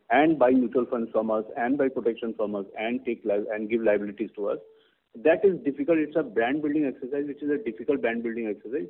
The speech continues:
It, it takes some time to build that kind of broader appeal, uh, uh, to the customer. So I, I, I feel that at this point of time, anybody who is agile and, uh, has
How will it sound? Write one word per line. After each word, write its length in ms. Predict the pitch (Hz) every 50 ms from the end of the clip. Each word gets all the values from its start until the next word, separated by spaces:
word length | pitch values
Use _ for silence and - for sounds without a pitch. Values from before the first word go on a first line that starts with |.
| - -
It, 120 | 254 240 - - -
it 200 | 294 - - -
takes 220 | - 147 147 - - - - - _ -
some 180 | 131 131 131 -
time 240 | - 120 123 127 135 135
to 80 | 139
build 300 | 117 107 117 127 127 120
that 220 | 120 117 - - -
kind 180 | 120 120 120
of 100 | 143 151 - - - - - _ _ _ -
broader 420 | 113 104 127 127 135 135 156 165 156
appeal, 380 | 131 - - 131 127 120 107 101 - - _ _ _ _ -
uh, 40 |
uh, 480 | 98 98 98 101 104 107 - - 107 98 - - - - - -
to 100 | 120 113
the 100 | 101 107
customer. 460 | 101 - 98 - - 104 101 107 107 -
So 100 | - -
I, 240 | - 123 139 160 160 - - -
I, 60 | 135 135 135 135 135 139
I 40 | 135 135
feel 140 | 175 180 180
that 140 | 180 175 165
at 180 | 175 147 135 139
this 100 | 143 135 -
point 180 | 165 160 160 156
of 160 | 160 147 -
time, 220 | - 151 160 190 208 - _ _ _ _ _ _ _ _ _ _ _ _ -
anybody 400 | 135 131 165 175 175 170 165 180
who 160 | 175 170 180
is 60 | 180 151
agile 460 | 120 113 117 120 123 139 156 165 175 170
and, 540 | 151 135 127 127 131 127 131 131 131 123
uh, 340 | 117 117 107 107 110 107 107 104 - 113 113
has 100 | 120 127